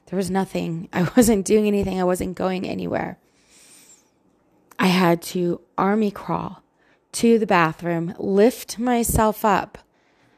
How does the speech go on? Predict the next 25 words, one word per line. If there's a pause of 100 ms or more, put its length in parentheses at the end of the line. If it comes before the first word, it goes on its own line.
(1160)
to
be
able
to
use (120)
the
toilet. (1040)
Why
is
this
important? (1000)
This
is
important
because
during
that
fall,
not
one
person
looked
at
my
spine.